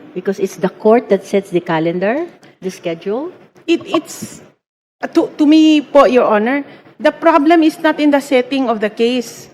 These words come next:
Speaker 2: but when the case is filed before us, the, the gap between the incident and the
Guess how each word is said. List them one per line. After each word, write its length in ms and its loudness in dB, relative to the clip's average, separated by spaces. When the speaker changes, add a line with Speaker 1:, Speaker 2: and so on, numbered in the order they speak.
Speaker 2:
but 320 0
when 300 6
the 80 4
case 320 0
is 240 -8
filed 340 -2
before 340 -2
us, 440 -6
the, 600 2
the 320 0
gap 580 0
between 500 0
the 320 2
incident 680 2
and 320 -2
the 320 -2